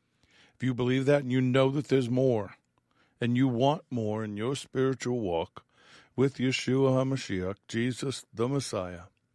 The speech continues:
and you want to join us on this journey, we'd be glad to have you. If you have any questions, go to firefalltalkradio dot com.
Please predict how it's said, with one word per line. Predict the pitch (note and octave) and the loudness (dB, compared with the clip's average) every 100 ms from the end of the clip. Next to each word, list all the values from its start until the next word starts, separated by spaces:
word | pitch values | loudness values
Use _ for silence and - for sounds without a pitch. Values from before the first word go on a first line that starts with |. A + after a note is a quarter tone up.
| _ _ _ | _ _ _
and | - G2 G#2+ | -10 -6 -4
you | A#2+ | -4
want | A2 A2+ C3+ C3+ _ _ | -2 -2 -2 -4 _ _
to | - | -14
join | G#2 A2 C3 C#3+ | -8 -2 0 0
us | C3 - - _ _ _ | -4 -6 -20 _ _ _
on | B2 B2 | -4 -2
this | B2 - | -2 -6
journey, | - B2 A#2 A2+ G#2 _ _ _ _ _ _ - | -6 -4 -4 -6 -10 _ _ _ _ _ _ -10
we'd | B2+ F#2+ | -8 -6
be | G2 | -6
glad | F#2+ G2 F#2 | -4 -4 -4
to | F#2 | -6
have | F#2 F#2 F2 | -6 -6 -8
you. | F#2 F#2 _ _ _ _ _ _ - | -14 -18 _ _ _ _ _ _ -12
If | - | 0
you | |
have | C3+ | 0
any | B2+ | 0
questions, | A#2 C3+ A#2+ B2+ A#2 | 0 0 0 -4 -8
go | B2+ C3 | -4 -4
to | |
firefalltalkradio | - A#2 A2+ A2 A2+ - A2+ A2 A2+ A#2 A#2 A2+ A2+ | -2 -2 -2 -2 -4 -2 -6 -4 -4 -2 -2 -4 -4
dot | A#2 G#2 | -6 -6
com. | B2 A#2 A2+ | -8 -6 -8